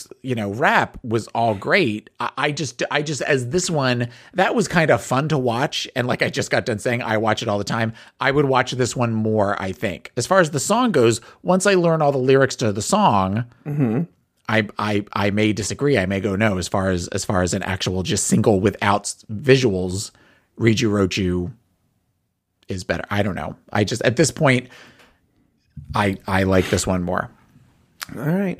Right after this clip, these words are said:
Speaker 2: Uh, Taylor, before we move on, we're, we're about to go into the looks, so get your ass ready for this. But before we do that, I do wanna talk about something here. And you know what? I wanna time it here. Is that thirty seconds right now? Perfect.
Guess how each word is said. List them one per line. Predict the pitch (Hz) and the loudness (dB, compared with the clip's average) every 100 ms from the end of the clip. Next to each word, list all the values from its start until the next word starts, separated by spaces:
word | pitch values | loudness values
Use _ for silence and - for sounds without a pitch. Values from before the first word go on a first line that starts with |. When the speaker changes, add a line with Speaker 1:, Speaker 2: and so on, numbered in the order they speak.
| - - - - - | -14 -20 -20 -14 -2
Speaker 2:
Uh, | 214 220 - 190 - | 0 0 -2 -10 -8
Taylor, | - 285 302 | 0 2 4
before | 226 254 392 | 4 2 2
we | 349 | 4
move | 247 208 | 4 4
on, | 185 156 143 135 | 4 4 4 0
we're, | - 165 - | 0 0 2
we're | 185 | 2
about | 240 226 | 2 2
to | |
go | 190 175 | 2 4
into | 160 147 | 4 4
the | 120 | 4
looks, | 127 123 - 113 - | 4 2 0 -6 -2
so | 156 | 0
get | 135 - | 2 2
your | 143 | 2
ass | 131 120 | 2 0
ready | 120 107 | -2 -2
for | 107 - | -2 -4
this. | - - | -6 0
But | 165 170 | 0 2
before | 175 254 | 0 0
we | 294 302 | 2 0
do | 185 185 165 | 2 2 2
that, | 123 110 117 | 0 -2 -2
I | 185 | -2
do | 185 285 | 0 2
wanna | 311 214 | 2 2
talk | 156 131 | 0 -2
about | 147 104 | -4 -6
something | - 107 107 | -6 -6 -2
here. | 123 151 | 2 2
And | 147 160 135 | 2 0 -2
you | - | 0
know | 254 262 | 0 0
what? | 254 | 0
I | 220 | 0
wanna | 247 269 | 2 0
time | - - 202 170 | -2 0 2 2
it | - | 0
here. | 131 110 - | -2 -4 -4
Is | 151 180 151 | -2 -2 0
that | 190 - | 0 2
thirty | 202 190 | 0 2
seconds | 180 151 139 | 0 2 2
right | 113 | 2
now? | 107 | 0
Perfect. | - 151 - | -4 -4 -4